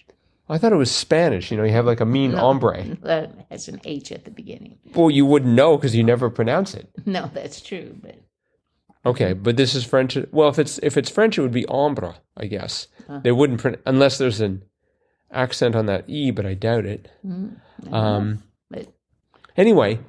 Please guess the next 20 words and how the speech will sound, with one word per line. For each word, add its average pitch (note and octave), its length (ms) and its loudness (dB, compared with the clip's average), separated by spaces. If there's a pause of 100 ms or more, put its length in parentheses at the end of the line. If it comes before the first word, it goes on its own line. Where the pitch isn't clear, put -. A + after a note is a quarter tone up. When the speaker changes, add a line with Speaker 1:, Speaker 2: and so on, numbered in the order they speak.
(120)
Speaker 1:
uh, A#2+ 240 6
do B2 200 -2
you D3 120 6
know D3+ 140 6
what D3+ 140 2
that B2+ 180 0
color C3+ 220 2
blending C3 400 2
technique, C3 420 0
what B2+ 120 -2
that A2 120 -2
means? D3 340 0
Speaker 2:
Yes, - 380 -2
uh-huh, C#3 260 -4
Speaker 1:
Oh. F3 280 2
Speaker 2:
I F3+ 100 -2
do. - 360 -6 (440)
It's F3+ 240 -2
when, E3+ 560 2
um, C#3+ 380 0